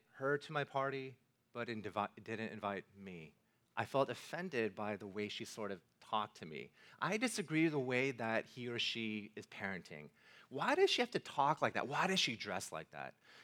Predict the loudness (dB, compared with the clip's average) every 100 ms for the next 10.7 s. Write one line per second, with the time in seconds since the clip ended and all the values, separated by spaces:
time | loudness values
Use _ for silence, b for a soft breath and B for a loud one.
0 | B 8 10 10 10 8 8 6 4 2
1 | 0 2 4 4 4 4 4 2 2 2
2 | 2 2 -2 0 2 4 2 2 0 0
3 | -4 -4 -4 0 0 0 -4 0 2 2
4 | -2 -2 0 2 2 0 0 0 0 -2
5 | -4 0 0 2 -2 -4 B B -10 -6
6 | -6 -2 -2 4 6 6 4 2 4 2
7 | 0 0 2 0 0 2 2 2 4 4
8 | 2 0 -4 0 0 0 -4 -8 -8 -8
9 | 2 4 6 2 -2 2 4 4 4 4
10 | 2 -4 -4 -2 0 -2